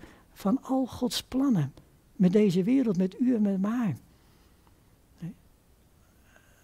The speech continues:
Hij zal het onherroepelijk allemaal gaan uitvoeren, hè. Wij kunnen daar niets, mogen ook niets aan toevoegen. We kunnen er ook niets aan, van afdoen. Niemand op deze wereld, ook uit die geestelijke wereld niet,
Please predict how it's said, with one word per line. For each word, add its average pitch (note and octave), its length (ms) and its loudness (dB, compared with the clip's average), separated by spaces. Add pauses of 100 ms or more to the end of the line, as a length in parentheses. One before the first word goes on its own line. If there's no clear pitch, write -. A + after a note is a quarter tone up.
(100)
Hij G3 240 0
zal G3+ 200 4
het F#3+ 160 0
onherroepelijk B3+ 840 0 (160)
allemaal A3 440 -2
gaan F3+ 200 -4
uitvoeren, F3 760 -6 (100)
hè. G#3 100 -10 (1120)
Wij A3+ 200 4
kunnen A#3 280 6
daar G#3+ 140 4
niets, B3 600 4
mogen F3 360 -4
ook F#3+ 60 -2
niets G#3 240 -2
aan G#3+ 100 -2
toevoegen. A#3+ 520 -2 (460)
We F#3 120 2
kunnen G#3+ 280 6
er C#4+ 100 2
ook G#3 140 2
niets B3+ 320 4
aan, G#3+ 180 -2 (160)
van B3 200 -4
afdoen. F#3 480 -2 (520)
Niemand D4 560 8
op G#3+ 120 -2
deze A#3 320 2
wereld, A#3 440 2
ook B3 160 0
uit A3 120 0
die G3+ 80 -2
geestelijke C4 580 -4
wereld G3 340 -2
niet, G#3+ 180 2